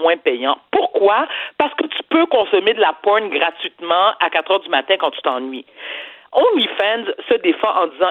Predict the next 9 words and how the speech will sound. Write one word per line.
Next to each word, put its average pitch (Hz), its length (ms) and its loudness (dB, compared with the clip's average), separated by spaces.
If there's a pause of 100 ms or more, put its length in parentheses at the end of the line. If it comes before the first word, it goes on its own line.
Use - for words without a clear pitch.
Écoute, - 480 -6 (380)
nous, 285 220 4
là, 233 200 2 (120)
c'est - 220 -4
pas 294 220 2
des 202 140 -4
contacts 180 400 -2
sexuels 180 440 -2 (140)
directs. » 147 400 -2